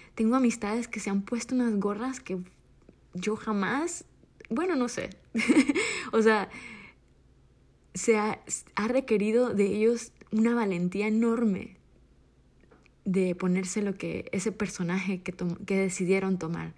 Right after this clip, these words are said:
Y, y lo han logrado. Y veo a, a, a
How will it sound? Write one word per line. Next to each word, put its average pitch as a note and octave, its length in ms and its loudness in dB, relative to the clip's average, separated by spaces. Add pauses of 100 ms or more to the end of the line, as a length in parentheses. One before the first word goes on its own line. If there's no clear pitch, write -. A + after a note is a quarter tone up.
(640)
Y, G3 320 0
y G3+ 100 2
lo G3 120 4
han G#3+ 120 2
logrado. G3 720 -2 (800)
Y A3 240 0
veo G#3 300 4
a, B3 100 0
a, - 340 -2 (200)
a F#3+ 140 -4